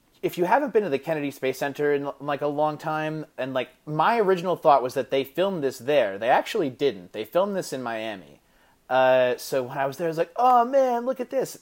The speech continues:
That, that was probably also one of my reinvigorations for this movie. But it's like the New World's Fair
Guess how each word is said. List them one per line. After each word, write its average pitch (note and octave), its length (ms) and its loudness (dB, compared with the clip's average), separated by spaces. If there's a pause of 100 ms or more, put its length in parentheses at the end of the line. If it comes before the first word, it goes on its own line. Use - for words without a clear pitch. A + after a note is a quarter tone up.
(140)
That, F#3+ 260 -6
that F#3 220 -4
was G#3+ 120 -10
probably D#3+ 400 4
also C#3+ 260 4
one A#2+ 160 -2
of A2+ 80 -8
my A2 120 -4
reinvigorations G#2+ 840 -8
for G2 120 -14
this F#2 180 -14
movie. G2 320 -12
But C3+ 320 0 (420)
it's D#3+ 160 -4
like A3 200 4
the F#3+ 100 2
New E3 160 0
World's C3 300 4
Fair A2+ 420 0